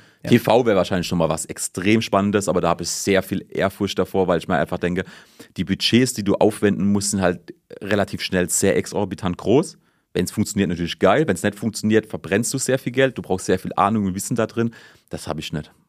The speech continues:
Speaker 1: Ja.
Speaker 2: Wir alle nicht. Wir müssen uns wieder eine Ressource einkaufen.
Speaker 1: Verstanden.
Speaker 2: Influencer-Marketing verstehe ich, konsumiere ich ja selber. T-V-Werbung konsumiere ich halt gar nicht, bin ich nur genervt und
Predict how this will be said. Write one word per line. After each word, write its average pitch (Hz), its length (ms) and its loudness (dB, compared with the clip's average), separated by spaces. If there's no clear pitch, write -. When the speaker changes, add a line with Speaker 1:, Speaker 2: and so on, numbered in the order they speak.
Speaker 1:
Ja. 113 140 -6
Speaker 2:
Wir 87 200 0
alle 85 160 0
nicht. - 200 -12
Wir 85 140 -8
müssen 90 240 -6
uns 82 320 -4
wieder 90 400 0
eine 87 160 -6
Ressource 82 320 -2
einkaufen. 78 520 -8
Speaker 1:
Verstanden. - 840 -8
Speaker 2:
Influencer-Marketing 98 540 4
verstehe 92 340 0
ich, 85 100 -4
konsumiere 92 420 -2
ich 80 80 -4
ja 87 60 -2
selber. 82 380 0
T-V-Werbung 90 840 0
konsumiere 90 380 -6
ich 82 100 -6
halt 78 100 -4
gar 78 140 -6
nicht, 78 140 -8
bin 82 100 -4
ich 78 80 -12
nur 82 100 -6
genervt 80 400 -4
und - 200 -12